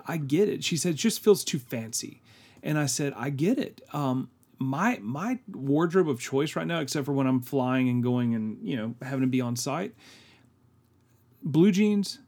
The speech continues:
tennis shoes, a t-shirt, and I got a zip-up hoodie. And I swear to you, man, I would wear that every day of my life from this point on. Because I don't, and it's not that I'm, uh, like, a slob, but th-, th-, it's just,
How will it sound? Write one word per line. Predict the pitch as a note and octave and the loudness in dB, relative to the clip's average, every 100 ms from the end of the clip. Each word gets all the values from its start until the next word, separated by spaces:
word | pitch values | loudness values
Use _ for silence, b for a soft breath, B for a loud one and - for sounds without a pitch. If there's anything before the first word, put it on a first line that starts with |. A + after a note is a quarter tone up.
| _ | _
tennis | - E3+ D3 | -4 -2 -2
shoes, | - C#3+ C3 C3+ - | 0 2 2 0 -8
a | |
t-shirt, | B2+ - E3+ D3+ - D3 C#3 C3 | -10 -8 -4 -4 -2 -2 -2 -4
and | B2+ | -4
I | |
got | B2+ | -4
a | A#2+ | -4
zip-up | A2 B2+ B2+ B2+ | -2 -2 -4 -8
hoodie. | A#2+ - - - b b b b b - | -8 -10 -12 -16 b b b b b -4
And | G3+ | 2
I | B3 | 2
swear | - E3 D3+ | 2 2 4
to | B2+ | 4
you, | A2+ | 4
man, | A2+ A2+ A#2+ b b b - | 0 -2 -6 b b b -4
I | |
would | G3+ E3+ | -2 4
wear | C#3+ | 4
that | C3 A#2+ | 4 2
every | B2+ B2 | 2 2
day | A#2+ | 2
of | |
my | A2+ | 0
life | A2+ A2 A2+ - - _ | -2 -4 -6 -12 -20 _
from | - A#2+ | 0 2
this | A#2+ | 0
point | - B2+ B2+ | -2 -6 -6
on. | - C#3+ - b b b b - | -8 -10 -14 b b b b -4
Because | D#3 F#3+ F#3 - - | 0 4 4 2 -4
I | - | 0
don't, | D#3 F#3+ G#3+ - - | 2 2 0 -8 -8
and | F#3 G#3+ A3 | -6 2 4
it's | G#3 | 4
not | C#4 F#3 | 2 2
that | E3+ | 4
I'm, | D3+ C#3 E3 A#3 | 4 4 0 -6
uh, | G#2+ - | -8 -4
like, | G3+ D3 | -4 -2
a | C3+ | -2
slob, | - - G#3 G#3+ E3+ D#3 D3+ b b b b b b | -4 -2 0 2 0 -6 -8 b b b b b b
but | - E3+ G3+ D#3+ | -6 -2 -2 -4
th-, | F3 G#3+ | -8 -8
th-, | F3+ E3+ - | -10 -12 -6
it's | F3 - | -4 0
just, | A#3 - - | 0 0 -4